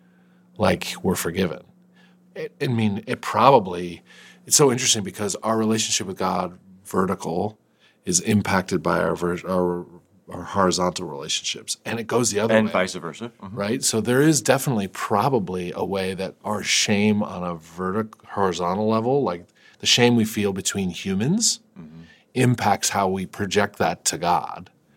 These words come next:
Speaker 1: And what we feel from God is also what we project to other humans. So I would think if it's hard to bounce back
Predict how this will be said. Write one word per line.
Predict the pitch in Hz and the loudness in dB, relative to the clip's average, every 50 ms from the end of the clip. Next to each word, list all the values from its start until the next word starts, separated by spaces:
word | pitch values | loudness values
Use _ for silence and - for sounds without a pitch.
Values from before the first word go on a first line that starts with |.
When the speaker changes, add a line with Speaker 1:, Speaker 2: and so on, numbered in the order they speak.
| - - - - _ _ _ _ - | -20 -20 -20 -20 _ _ _ _ -4
Speaker 1:
And | 110 95 92 92 87 87 87 87 | -2 0 0 0 -2 -2 -2 2
what | 90 104 101 87 | 4 4 4 4
we | 95 90 | 0 -6
feel | - - - 107 98 92 90 | -6 -2 0 0 0 0 0
from | - - 95 85 82 | -2 -6 -8 -6 -2
God | 80 104 113 110 98 87 90 92 87 | 0 4 4 6 4 4 2 0 -2
is | 90 90 87 | -4 -4 -2
also | 95 92 90 - - 92 | -2 -2 -2 -2 -2 -4
what | 85 82 87 85 | -4 -4 -4 -4
we | 85 90 90 85 | -4 -6 -6 -6
project | 82 - - - 82 82 82 78 - - | -8 -12 -12 -10 -8 -8 -8 -8 -8 -8
to | - - | -8 -8
other | 80 80 65 | -8 -8 -12
humans. | - - - 110 98 78 78 85 | -10 -6 -6 -6 -4 -4 -2 -2
So | - - 87 | -2 -2 -2
I | 92 98 | -2 -2
would | 104 104 110 110 110 | 0 0 0 -2 -2
think | - - - - 175 170 117 98 101 117 117 - - - - - - - - | -4 -4 0 4 4 4 4 2 -2 -4 -6 -8 -12 -20 -20 -20 -20 -12 -8
if | - 98 101 | -4 -2 -2
it's | 107 - - | -2 -2 0
hard | - 113 117 113 110 | 4 4 4 4 4
to | 110 | 2
bounce | 110 110 107 107 107 107 107 107 - | 2 2 2 2 2 2 0 0 -4
back | - - 104 98 101 101 107 | -6 -4 -2 -2 -2 -2 -4